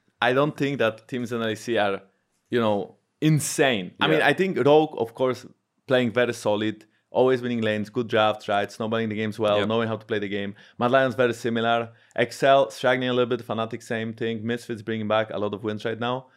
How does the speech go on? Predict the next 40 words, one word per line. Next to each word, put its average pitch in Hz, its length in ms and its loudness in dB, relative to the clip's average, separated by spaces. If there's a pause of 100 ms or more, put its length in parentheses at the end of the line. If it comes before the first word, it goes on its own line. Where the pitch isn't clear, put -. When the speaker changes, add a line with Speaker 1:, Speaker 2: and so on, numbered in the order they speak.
(260)
Speaker 1:
Uh, 107 240 0
Vitality 120 520 2
is, 101 80 -10
like, 104 160 0
a, 101 240 -2
a 95 100 0
little 113 160 4
bit 110 120 2
of 104 60 0
a 101 40 -4
question 110 320 -6
mark. 113 180 -2
I 101 60 -2
think 123 160 -8
they're 107 180 0
quite 117 400 -2
solid, 127 500 -4
but 98 140 -4
they 104 100 2
are 104 80 0
not, 107 220 -4
like, 98 160 -6
insane, 107 400 -6
right? 110 180 -4 (300)
But 107 120 -2
the 123 60 0
Speaker 3:
Mm-hmm. 110 40 -4
Speaker 1:
point 156 240 4
is 175 160 -2
that 120 140 2
I 120 60 4
feel 131 140 -4
like 123 140 2
all 127 180 2
of 123 140 -4
the 110 40 -14
teams 120 340 -8
are 107 180 -4
still 110 320 -6
beatable 131 500 -8